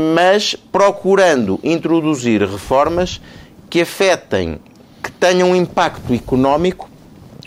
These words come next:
o mais diminuto possível. Por isso é que este tema das pensões é um tema sensível. É sensível não só pelo impacto social que tem, porque, eh, estamos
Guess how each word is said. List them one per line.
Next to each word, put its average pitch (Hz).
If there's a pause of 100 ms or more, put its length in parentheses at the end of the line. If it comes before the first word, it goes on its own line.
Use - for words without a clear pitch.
(160)
o -
mais 139
diminuto 143
possível. 127
Por 185
isso 196
é 170
que 160
este -
tema 98
das 123
pensões - (800)
é 165
um 170
tema 165
sensível. 156 (100)
É 170
sensível 135
não 180
só 208
pelo 165
impacto -
social -
que -
tem, 65 (880)
porque, -
eh, 85
estamos 95